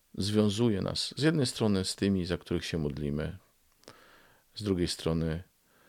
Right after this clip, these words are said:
y, z tym, do kogo się modlimy. Ta modlitwa też czyni nas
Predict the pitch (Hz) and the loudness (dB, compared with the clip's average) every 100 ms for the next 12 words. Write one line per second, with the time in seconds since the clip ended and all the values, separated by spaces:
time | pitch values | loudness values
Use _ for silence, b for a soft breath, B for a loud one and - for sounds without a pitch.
0 | b b - - 92 - - - - - | b b -14 -10 -10 -12 -12 -8 -4 -4
1 | - 104 80 - _ _ - 87 101 - | 0 0 0 -6 _ _ -4 0 0 2
2 | 80 73 - - 82 78 - 65 - 92 | 0 0 -2 -2 -2 -4 -6 -6 -6 -8
3 | - _ _ _ _ b b b b b | -12 _ _ _ _ b b b b b
4 | b _ _ _ - 151 160 123 135 127 | b _ _ _ -2 2 2 2 -2 -4
5 | 127 123 87 - - - 117 107 95 - | -4 0 0 -2 -2 2 4 4 2 -2
6 | - | -8